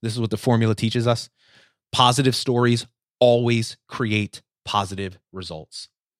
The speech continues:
How long? I don't know. It's gonna be different for all of you. But I'm telling you,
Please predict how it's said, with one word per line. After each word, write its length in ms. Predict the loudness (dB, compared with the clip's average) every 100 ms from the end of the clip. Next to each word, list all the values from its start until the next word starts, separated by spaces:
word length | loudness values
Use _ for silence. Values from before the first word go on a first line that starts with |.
| _ _ _ _
How 160 | 2 6
long? 460 | 8 8 6 0 _ _
I 80 | -4
don't 200 | -4 -6
know. 200 | -8 -10 _ _ -12
It's 120 | -4
gonna 160 | 0 4
be 100 | 4
different 280 | 2 -2
for 120 | -2 0
all 140 | 0
of 100 | -4
you. 160 | -8 -14 -20 -20 _
But 120 | 4
I'm 140 | 4
telling 360 | 4 2 4 2
you, 220 | 0 -4